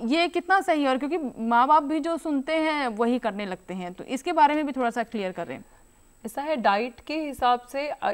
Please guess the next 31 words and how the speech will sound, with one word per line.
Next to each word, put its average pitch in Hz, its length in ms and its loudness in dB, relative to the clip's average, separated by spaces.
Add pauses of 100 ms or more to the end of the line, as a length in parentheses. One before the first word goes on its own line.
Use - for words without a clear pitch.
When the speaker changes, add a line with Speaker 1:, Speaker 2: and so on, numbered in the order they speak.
(160)
Speaker 2:
जो 226 300 -4
भी 254 360 -2
ये 269 100 -2
बच्चे 233 360 0
हैं, 233 180 -4
आप 208 120 0
समझो 233 460 -4
कि 247 140 -12
थोड़े 254 260 2
भिन्न 254 260 -4
हैं, 247 180 -2
लेकिन 254 380 -2 (340)
बच्चे 208 240 2
तो 262 120 -8
बच्चे 247 320 -2
हैं, 226 240 -4
तो 240 120 -2
उनका 240 320 0
जो 262 200 -4 (100)
हेल्थ 262 260 4
के 285 120 -4
इश्यूज 233 400 -4
हैं, 214 100 -2
उनका 226 280 -2
जो 240 100 0
खाने 220 400 0
का 240 140 4 (320)
पौष्टिक 226 400 4
आहार 220 380 4
है, 233 140 4
Speaker 1:
हम्म। 208 120 -6